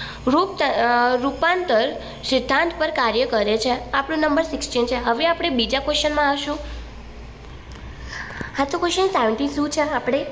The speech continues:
મનુષ્યના મગજ ફરતે મસ્તિષ્ક પેટીના હોય તો શું થાય?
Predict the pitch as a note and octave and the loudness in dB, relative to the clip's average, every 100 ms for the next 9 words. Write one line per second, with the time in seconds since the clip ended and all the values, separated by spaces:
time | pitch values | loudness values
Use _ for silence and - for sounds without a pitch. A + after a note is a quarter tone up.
0 | - - - - - C4 C4 E4+ F4 F#4 | -10 -10 -10 -10 0 2 4 2 2 4
1 | D#4+ A#3+ A#3+ G#3 G#3 D4+ D4 - B3+ - | 4 4 2 -2 0 0 0 0 2 2
2 | A3 A#3 - - - B3 B3+ B3+ F4+ - | 2 0 -2 -10 2 2 2 0 -4 0
3 | C#4 B3 D4 B3+ A#3+ A#3 B3+ C#4+ - D#4 | -2 0 2 2 2 2 2 2 0 -2
4 | D#4 E4+ E4 G#3 | 2 0 0 -4